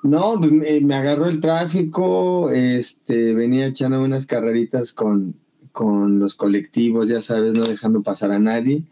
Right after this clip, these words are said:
para llegar aquí con este tema tan rico que se va a poner, mi chiquilín. ¿Cómo ves?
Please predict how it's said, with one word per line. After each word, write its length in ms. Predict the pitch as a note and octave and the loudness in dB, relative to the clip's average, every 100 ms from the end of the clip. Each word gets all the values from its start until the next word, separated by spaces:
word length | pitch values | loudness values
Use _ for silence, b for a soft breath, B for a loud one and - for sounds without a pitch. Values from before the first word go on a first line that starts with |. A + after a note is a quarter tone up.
| b b b b b _ | b b b b b _
para 220 | - A#2 | -2 0
llegar 380 | A#2 A#2 B2 C#3+ | 0 0 0 0
aquí 580 | C3+ - C#3+ D3+ E3+ D#3+ - B B | 0 0 0 2 2 -2 -10 B B
con 200 | - A#2+ | -4 -2
este 220 | D3 D3+ D3+ | 0 0 -2
tema 680 | D#3 D3 D#3 E3 F#3 A3+ - | 2 2 2 2 0 -4 -4
tan 260 | A#2+ A#2 | -2 0
rico 680 | A2+ B2 C3 D3+ F3+ E3+ D3 | 2 2 0 0 0 0 -2
que 160 | A#2+ G#2+ | -2 -2
se 120 | A2 | -2
va 100 | C3 | -2
a 80 | C#3 | -2
poner, 420 | C3+ A#2 B2 D3 | 0 0 0 2
mi 140 | E3 | 0
chiquilín. 520 | - G#2+ - G#2+ G#2+ G#2 | 0 -4 0 2 4 2
¿Cómo 240 | C3+ C#3+ | 0 0
ves? 540 | C3 C3+ C#3+ - - | 0 0 -2 -8 -14